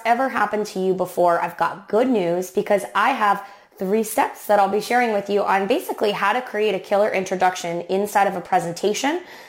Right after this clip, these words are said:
so that you're a hundred percent solely focused on your prospect and you don't even have to worry about yourself. So if you've, if you're one of those people who hasn't gotten a ton of results,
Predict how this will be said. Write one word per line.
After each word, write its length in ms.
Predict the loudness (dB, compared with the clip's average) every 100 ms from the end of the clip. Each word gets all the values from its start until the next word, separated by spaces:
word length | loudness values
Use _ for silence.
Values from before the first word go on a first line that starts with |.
| -20
so 260 | -2 2 4
that 300 | 4 2 0
you're 220 | -4 -2 -2
a 60 |
hundred 260 | -2 -2 0
percent 380 | -2 0 -2 2
solely 280 | 2 2
focused 420 | 2 2 2 -2 -4
on 100 | -2
your 100 | -2
prospect 600 | 0 -2 0 0 0 0
and 160 | 0
you 60 | 2
don't 120 | 4
even 140 | 2 0
have 160 | -2
to 60 | -2
worry 280 | 0 2 2
about 220 | 0 -2
yourself. 420 | -2 2 2 0
So 200 | 2 2
if 100 | 2 0
you've, 180 | -2
if 300 | -2 -14 -18 0
you're 100 | 2
one 100 | 4
of 40 |
those 120 | 2
people 300 | 0 0 2
who 320 | 4 4 2 0 -8
hasn't 360 | 0 0 2
gotten 220 | 0 0 -2
a 40 |
ton 200 | -8 -6
of 100 | -4
results, 400 | 0 2 2 0